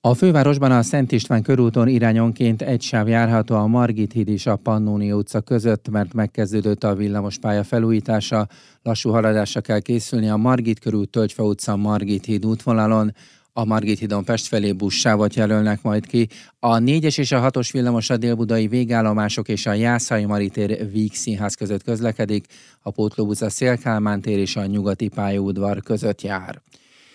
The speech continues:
Hétköznapra lezárták a pesti alsó rakpartot az Ötvös tér és az Irányi utca között, mert átadták a gyalogos és kerékpáros forgalomnak.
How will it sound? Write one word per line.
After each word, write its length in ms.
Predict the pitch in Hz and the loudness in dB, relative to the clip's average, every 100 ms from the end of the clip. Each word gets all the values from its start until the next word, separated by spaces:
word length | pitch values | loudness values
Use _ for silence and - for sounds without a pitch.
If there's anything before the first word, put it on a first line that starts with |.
| _ | _
Hétköznapra 640 | - 151 156 135 135 135 | -2 0 0 0 0 2
lezárták 500 | 123 131 127 - 131 | 2 4 0 0 0
a 80 | 120 | 0
pesti 300 | 110 123 - | 0 -2 0
alsó 300 | 117 107 120 | 0 0 0
rakpartot 500 | 113 117 - 117 120 | 2 0 0 -2 0
az 140 | 113 123 | 0 0
Ötvös 400 | 120 - 101 - | -2 -2 -4 -2
tér 220 | 107 104 | -4 -2
és 160 | 98 | -2
az 120 | 107 95 | -2 -2
Irányi 380 | 104 104 104 | -2 -2 -2
utca 220 | 104 - 104 | -4 -4 -6
között, 520 | - 117 113 107 - | -2 0 0 -2 -4
mert 300 | 107 101 - | -4 -4 -2
átadták 580 | 107 107 101 - 104 107 | -4 -4 -4 -2 -4 -2
a 40 | |
gyalogos 420 | 101 104 104 98 | -2 -2 -2 -2
és 120 | 110 | -6
kerékpáros 640 | - 107 104 - 104 104 98 | -4 -4 -4 -4 -4 -4 -6
forgalomnak. 720 | - 117 113 113 107 107 - | -4 -4 0 0 0 0 -2